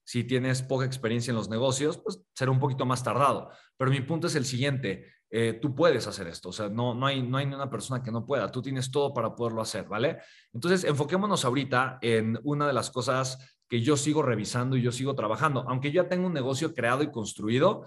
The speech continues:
aunque esté facturando millones de dólares al año, de forma incluso automatizada, yo sigo revisando de alguna forma estos milestones. Yo sigo pensando cómo yo el día de hoy puedo, desde mi propósito de vida, crear más cosas, cosas que hagan sentido, crear más proyectos, más ofertas.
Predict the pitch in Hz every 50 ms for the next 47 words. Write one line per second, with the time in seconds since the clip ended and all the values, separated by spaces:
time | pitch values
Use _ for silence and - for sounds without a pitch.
0 | - - _ _ _ - 123 117 120 117 - 147 139 165 156 147 135 120 127 135
1 | 151 147 131 120 113 127 135 139 143 127 135 131 104 117 123 135 135 113 92 -
2 | 87 95 101 113 127 147 170 175 - - - - 190 123 104 110 - 139 143 156
3 | 170 165 151 127 - 127 147 139 170 165 - - 117 104 101 92 95 92 92 -
4 | 113 113 127 151 185 - - - - - _ _ - 139 170 - - 190 185 202
5 | 175 151 123 117 - - 139 135 139 147 156 156 139 - - - - _ _ _
6 | _ _ _ - 123 113 120 131 147 156 143 127 143 139 143 143 135 139 147 135
7 | 113 117 117 117 120 120 120 117 - - 95 90 92 92 - - 123 127 127 135
8 | 143 151 143 147 - 107 104 98 - 123 127 131 135 139 143 143 135 - - -
9 | - - _ _ _ - 139 135 135 151 151 160 151 - 131 123 117 135 135 139
10 | 147 147 143 131 123 117 127 131 127 123 120 123 131 131 127 123 123 123 131 127
11 | 117 110 101 110 107 104 101 104 101 - 117 120 117 - - - 110 104 107 120
12 | 127 127 127 113 107 104 107 107 107 101 - - 123 113 107 95 78 - - -
13 | - _ - - _ _ _ - 143 131 151 160 120 - 143 131 143 143 131 131
14 | 120 104 - - 120 113 101 92 90 101 117 120 127 131 131 135 131 131 113 107
15 | 104 104 117 113 104 107 95 101 110 107 - 120 - - 107 98 - - 80 -
16 | - -